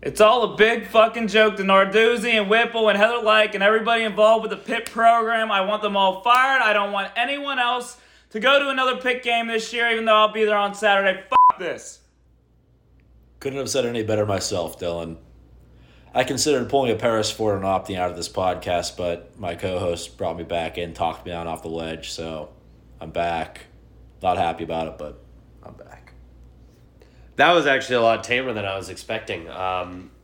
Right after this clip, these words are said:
Speaker 3: okay, so let's, let's get into what happened on Saturday. Uh, my, my first question for you guys: What was your,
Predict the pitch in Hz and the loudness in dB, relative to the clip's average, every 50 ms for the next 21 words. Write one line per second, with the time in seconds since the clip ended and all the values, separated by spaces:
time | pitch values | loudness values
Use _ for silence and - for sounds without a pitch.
0 | _ _ - - _ _ - - - 156 - 143 120 101 95 - - - 185 208 | _ _ -20 -20 _ _ -10 -8 -6 -4 0 2 2 2 0 -2 -2 2 4 4
1 | 214 214 214 - - - - - - - - _ _ - - - - - - - | 4 2 0 -6 -10 -10 -12 -16 -20 -20 -20 _ _ -20 -20 -20 -20 -20 -18 -2
2 | - 220 214 220 - - 190 208 180 170 156 156 143 139 135 117 113 113 107 107 | 0 0 0 0 0 2 2 2 4 2 -2 -2 -2 -2 -2 2 2 2 2 2
3 | - - - - - - - - 117 117 107 98 104 101 95 90 90 85 82 - | -2 -10 -18 -20 -16 -14 -12 -4 0 0 0 0 0 -4 -6 -6 -8 -12 -14 -16
4 | - - _ _ 101 98 95 90 87 85 82 80 - - - 92 87 87 85 85 | -18 -20 _ _ -6 -6 -4 -4 -6 -10 -12 -14 -12 -8 -4 -2 -2 -2 -2 -4
5 | 82 80 78 76 80 78 - - - 104 98 95 92 92 - 165 151 143 143 139 | -8 -6 -6 -6 -6 -6 -6 -4 -2 0 0 0 -2 -2 -4 -2 0 0 0 0
6 | - 151 151 - 220 214 208 - 220 196 - 170 151 - 160 156 143 147 139 135 | 0 -2 2 4 4 4 4 4 2 2 2 0 -4 -2 -2 0 0 2 0 0
7 | 127 127 - - - - - - _ _ - - - - - - - _ - - | -2 -4 -8 -14 -18 -20 -20 -20 _ _ -20 -20 -20 -20 -20 -20 -20 _ -20 -20
8 | - - _ _ - _ _ _ _ _ - 113 107 131 202 240 240 - 180 170 | -20 -20 _ _ -20 _ _ _ _ _ -16 -12 0 4 4 4 4 2 2 6
9 | 185 196 175 156 - 131 139 160 151 147 147 147 143 139 143 139 - | 6 6 6 4 -2 0 2 2 4 6 6 6 6 4 4 2 -2